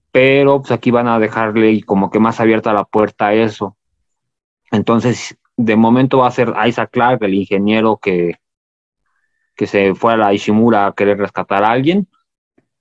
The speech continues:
que va a ser el protagonista de los juegos.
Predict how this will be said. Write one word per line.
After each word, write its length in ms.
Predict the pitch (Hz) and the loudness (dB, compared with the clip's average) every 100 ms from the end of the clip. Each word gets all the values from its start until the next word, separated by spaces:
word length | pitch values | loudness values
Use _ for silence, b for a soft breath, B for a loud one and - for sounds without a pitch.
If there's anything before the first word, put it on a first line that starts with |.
| _ | _
que 100 | - | 0
va 120 | 110 110 | 2 2
a 40 | |
ser 180 | - 113 | 0 2
el 480 | 107 101 92 87 85 | 2 2 2 -2 -2
protagonista 680 | 95 101 95 98 98 - | -4 -2 -2 0 -2 -2
de 60 | 95 | -2
los 100 | 95 | 0
juegos. 340 | 107 101 90 | 0 0 -2